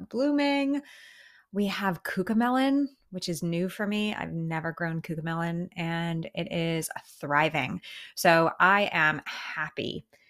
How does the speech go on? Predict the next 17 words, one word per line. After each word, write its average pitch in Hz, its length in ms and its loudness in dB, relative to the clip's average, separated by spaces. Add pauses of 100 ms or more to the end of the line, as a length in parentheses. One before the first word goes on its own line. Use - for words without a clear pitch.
(180)
happy, 202 160 2
happy. 170 420 4 (160)
I'm 190 140 6
watching 170 260 6
my 180 120 4
raspberries 156 560 2
and 160 320 -4
blackberries 151 720 -2 (140)
slowly 160 760 -2
start - 240 -6
to - 80 -10
come 160 240 -2
in, 175 300 0 (120)
and 160 640 -2
I 156 460 -2
am 160 440 -2 (260)
just, - 560 -4